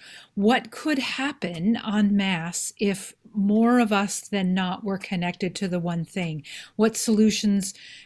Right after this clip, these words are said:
could come from that? What new systems could we create? What patterns and, and, um, ways of living that we, we, that has never been in recorded history. So, you know, we, we have to sort of,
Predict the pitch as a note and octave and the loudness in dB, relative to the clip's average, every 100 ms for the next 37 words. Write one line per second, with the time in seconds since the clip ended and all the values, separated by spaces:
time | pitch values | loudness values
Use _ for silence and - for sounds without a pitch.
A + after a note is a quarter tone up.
0 | - A3+ - A3+ A#3 A3+ F#3+ F3 D#3+ G3 | -4 -4 0 2 2 4 2 0 -2 0
1 | G3+ - G3+ F#3+ - C4+ A#3+ - A3 F3 | 0 4 4 4 0 0 0 2 2 2
2 | - G#3+ D#3+ F3 - F#3+ E3+ E3 F3+ G3 | -2 -4 -2 -4 -4 -4 -2 -2 -4 -4
3 | F#3+ - - - - - - A3+ A3 A3 | -4 -6 -14 -20 -20 -14 -6 2 4 4
4 | F#3+ E3 D#3+ F#3 F3 F3+ - F3+ E3+ F3 | 2 0 -2 -2 -2 -4 -4 -2 -2 -4
5 | - - E3+ C#3 D#3 - G#3+ G3 A3+ A#3+ | -10 -20 -20 -20 -20 -16 -6 4 8 8
6 | A3+ G3+ A3+ G#3+ G#3+ F#3 F3+ G3+ G#3 G#3 | 6 6 6 6 4 2 2 2 4 2
7 | G3 F#3 _ _ _ F#3 F#3+ G#3+ B3 A#3+ | 0 -2 _ _ _ -10 -2 4 6 6
8 | A#3+ C#4 D4 D4+ D#4+ B3+ A#3+ C#4+ B3+ A3+ | 6 6 4 4 6 4 4 2 4 4
9 | C4 B3+ - D#3+ - G#3 F#3+ F#3 - - | 4 4 -2 -6 -4 0 0 0 -6 -14
10 | - - G#3 G3 A3 B3 A3 A3+ A3 B3 | -14 -2 2 6 6 6 4 4 4 0
11 | - A3 A3+ G3 F#3 | 0 0 0 0 -2